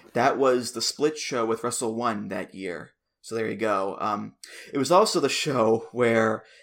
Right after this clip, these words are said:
they burned a Bullet Club flag in the ring, like, "Yeah, we're the real tough guys."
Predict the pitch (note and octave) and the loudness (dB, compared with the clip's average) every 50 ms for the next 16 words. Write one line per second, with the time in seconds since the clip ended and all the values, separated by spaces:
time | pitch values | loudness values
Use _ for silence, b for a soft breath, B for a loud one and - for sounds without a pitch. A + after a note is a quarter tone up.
0 | B B B - - B2 B2 B2 A2 F#2+ - _ - C3+ C#3 D3 D#3 D#3+ D#3 D3+ | B B B -2 0 2 2 2 0 -6 -8 _ 4 6 6 6 4 2 -2 -2
1 | C#3 A2+ A#2 G#2+ G2+ B2 B2+ C#3+ C#3+ C#3 - - A#2 G#2+ G2 - - - A2 G#2+ | -2 -2 -2 -2 0 2 2 2 2 2 -2 -2 -4 -4 -4 -6 -8 -6 -4 -2
2 | G#2 G2+ G#2 F#2+ F#2+ - - - A2 G#2+ G#2+ A2 A#2 B2 A#2+ A2+ G#2 G2 F#2+ F2+ | -2 -2 -2 -4 -6 -8 -8 -8 -6 -6 -4 -2 -2 0 0 -2 -2 -4 -8 -10
3 | - - - - - G#2+ A2 G#2 G#2 G2+ - b b b _ A2+ C3 C3+ B2+ B2 | -12 -16 -16 -10 -6 -4 -4 -4 -4 -6 -10 b b b _ 2 6 8 8 8
4 | A#2+ A2+ A2+ A#2 C#3+ - B2 A#2+ A#2 A2+ A#2+ D3+ D#3+ D3 C3 B2 A#2 - - - | 8 6 6 4 2 2 2 0 0 0 2 2 4 4 4 4 2 0 -2 -2
5 | B2+ A2 - - - C#3 A#2 A2 G#2 G2+ G2+ G2 G2 A2 A2+ - b | -2 -4 -4 -2 0 2 2 4 2 2 0 -2 -4 -4 -6 -8 b